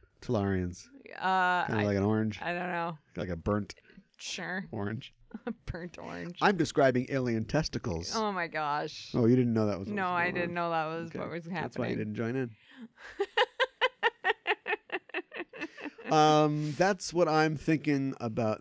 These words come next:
Speaker 1: that.
Speaker 2: Okay.
Speaker 1: Uh, good luck to them. Um, this is where we really start to,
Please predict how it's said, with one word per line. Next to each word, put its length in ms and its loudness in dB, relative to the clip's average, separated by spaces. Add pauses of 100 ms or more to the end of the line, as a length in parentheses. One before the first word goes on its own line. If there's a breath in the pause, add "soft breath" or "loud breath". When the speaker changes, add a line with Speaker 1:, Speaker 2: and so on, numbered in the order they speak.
(140)
Speaker 1:
that. 380 4 (120)
Speaker 2:
Okay. 380 4
Speaker 1:
Uh, 80 6
good 260 8
luck 260 2
to 120 6
them. 500 2
Um, 360 2
this 200 6
is 140 2
where 340 8
we 160 10
really 440 8
start 420 4
to, 300 4